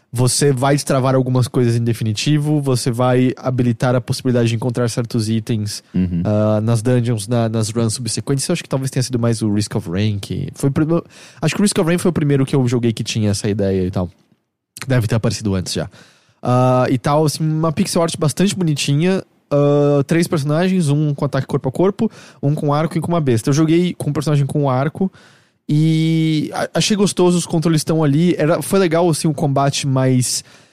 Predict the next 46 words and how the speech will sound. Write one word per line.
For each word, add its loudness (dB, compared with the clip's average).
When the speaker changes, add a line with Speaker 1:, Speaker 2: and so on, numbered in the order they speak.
Speaker 1:
estratégico 2
cadenciado, 2
porque -8
você 0
atira 0
uma 0
flecha 0
e 0
tem -2
um 0
tempo, -2
como -6
se -4
estivesse 0
recarregando 2
a 0
flecha -2
no 2
arco 0
mesmo. 0
Então, 2
você -14
não -2
pode 2
ficar -2
disparando 0
que -2
nem 2
louco, 2
você -2
tem 0
que -4
pensar -2
nos -2
seus -2
disparos. -2
Eu 2
gostei 2
do 0
que -2
eu 4
joguei 2
ali. 2
Minha 2
única 2
preocupação 0